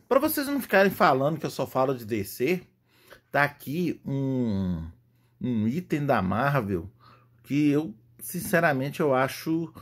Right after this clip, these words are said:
é, muito legal pra quem coleciona coisas da Marvel, né? É, aliás, né, eu também sou um colecionador desse tipo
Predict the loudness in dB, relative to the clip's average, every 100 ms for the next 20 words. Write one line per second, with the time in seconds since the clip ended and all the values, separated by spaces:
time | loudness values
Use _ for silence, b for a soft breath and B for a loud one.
0 | B B B -4 2 4 4 0 -4 -4
1 | -2 2 2 2 0 -2 0 2 2 2
2 | 0 -12 -8 -8 -6 -6 -2 -4 -4 -4
3 | -4 -4 -4 -6 -4 -4 -4 -4 -6 -8
4 | -12 -14 B B B B B B -2 0
5 | 0 -2 -4 2 4 4 2 0 -2 0
6 | 2 2 2 0 -2 -2 -2 -2 -2 -4
7 | -6 -8 -4 -2 -2 -4 -2 -2 -2 -2
8 | -2 -4 -6 -10 -10 -10 -6 -6